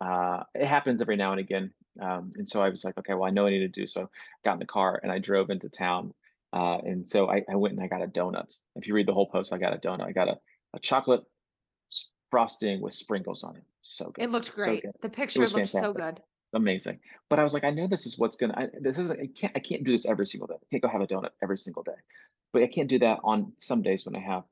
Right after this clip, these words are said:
Speaker 1: work or meetings or this or that, the other thing. But that was one of those days where everything lined up where it was like, "All right, now I can go and do this thing." And I think sometimes we forget to do the things that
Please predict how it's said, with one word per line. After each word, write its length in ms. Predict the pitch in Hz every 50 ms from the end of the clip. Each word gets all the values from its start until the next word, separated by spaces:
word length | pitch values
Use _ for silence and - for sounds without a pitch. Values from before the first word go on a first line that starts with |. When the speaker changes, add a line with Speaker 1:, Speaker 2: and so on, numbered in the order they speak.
| _
Speaker 1:
work 440 | - - 107 110 101 92 - - -
or 80 | 95 92
meetings 400 | 90 101 104 95 95 90 90 -
or 140 | - 95 98
this 260 | 107 107 104 101 -
or 140 | - 95 98
that, 220 | 104 101 - -
the 60 | - 101
other 100 | 104 101
thing. 180 | - 92 92 -
But 100 | 92 -
that 120 | 107 95
was 120 | 107 107 104
one 80 | 113
of 60 | 107 95
those 140 | 98 95
days 240 | - 98 95 95 87
where 80 | 95 98
everything 280 | 101 113 107 - 107
lined 280 | 98 98 98 95 95 98
up 140 | 98 101 -
where 80 | 98
it 40 | 92 -
was 100 | - -
like, 120 | 95 - -
"All 80 | 101
right, 160 | 104 95 - - -
now 200 | 98 98 104 110
I 60 | 107
can 180 | - - 101 98
go 240 | - 95 92 87 -
and 160 | 87 92 92
do 160 | 87 87 90 -
this 220 | - - - -
thing." 140 | - - - - _ _ - - - _ _ _ _ _ _ -
And 100 | 107 113
I 40 |
think 160 | 113 131 117 -
sometimes 420 | - 120 117 - - 120 117 117
we 80 | 113 101
forget 540 | - - 101 95 92 98 98 95 - - - - - _
to 80 | - 92
do 120 | 87 104
the 120 | 101 104
things 400 | 98 - - 85 87 90 95 -
that 240 | - 90 85 85 -